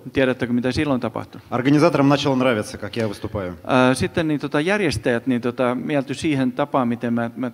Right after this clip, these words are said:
Speaker 1: sen tein, sen
Speaker 2: И,
Speaker 1: esittelyn.
Speaker 2: и, и тогда меня стали просить: «А не мог бы ты выступить перед мероприятием?» Уже они сами.
Speaker 1: Ja sit se kääntyi siihen, että niin, tota, pyydettiin, että voisitko sinä, sinä esiintyä ennen tätä tilaisuutta meille.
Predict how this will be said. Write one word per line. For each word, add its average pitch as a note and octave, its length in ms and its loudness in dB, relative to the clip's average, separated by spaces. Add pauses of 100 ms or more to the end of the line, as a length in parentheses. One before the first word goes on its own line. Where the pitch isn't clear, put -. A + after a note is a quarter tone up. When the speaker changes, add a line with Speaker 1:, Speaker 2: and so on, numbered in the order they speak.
(100)
Speaker 1:
sen A#2+ 200 -6
tein, A#2+ 280 -4
sen G#2 280 -10
Speaker 2:
И, A2+ 60 -8
Speaker 1:
esittelyn. A#2 400 -4 (100)
Speaker 2:
и, C#3+ 60 -2
и C#3+ 40 0
тогда D3 260 4
меня D#3+ 160 2
стали D3+ 240 0
просить: D3+ 360 -2
«А B2+ 60 2
не C#3 100 2
мог E3+ 180 0
бы D3 80 0 (240)
ты C#3 100 -2
выступить C#3+ 440 -4
перед B2+ 180 -2
мероприятием?» A#2 600 -2
Уже A2+ 160 0
они B2+ 160 0
сами. G#2 280 -4
Speaker 1:
Ja - 80 -4
sit C#3+ 140 -4
se D3 100 -6
kääntyi C#3 260 -2
siihen, D#3+ 340 -2
että C#3 220 -2
niin, C#3 160 -2
tota, C3+ 200 -6
pyydettiin, C#3 520 -4
että C#3 220 -4 (200)
voisitko E3+ 520 2
sinä, A#2+ 500 -2
sinä A#2 300 -2
esiintyä A#2 600 -2
ennen A#2 300 -4
tätä A2+ 300 -8
tilaisuutta A2 600 -8
meille. G#2 280 -12